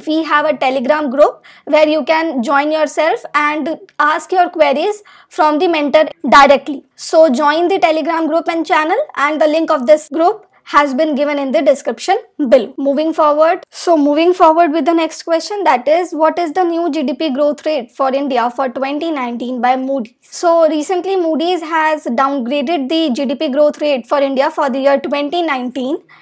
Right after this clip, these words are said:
and the recent G D P growth rate projected by G-, uh, Moody's is five point six percent. So guys, can you tell me what was the earlier rate?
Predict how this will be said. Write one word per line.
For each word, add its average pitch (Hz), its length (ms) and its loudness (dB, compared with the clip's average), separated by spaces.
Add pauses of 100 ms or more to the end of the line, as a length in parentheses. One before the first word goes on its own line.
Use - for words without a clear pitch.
(160)
and 294 260 -2
the 302 100 4
recent 392 580 -2 (280)
G 285 120 0
D 302 120 0
P 330 140 -2
growth 302 340 4
rate 294 480 0
projected 285 440 0
by 285 160 2
G-, 247 200 -8 (140)
uh, 233 260 -4
Moody's 302 640 0
is 302 320 0 (260)
five 277 380 0
point 320 220 -2
six 294 240 -4
percent. 254 440 -10 (300)
So 349 140 -4
guys, 320 280 2
can 359 160 0
you 381 100 0
tell 311 240 0
me 392 160 2
what 339 260 0
was 330 260 2
the 392 200 0
earlier 294 380 2
rate? - 280 0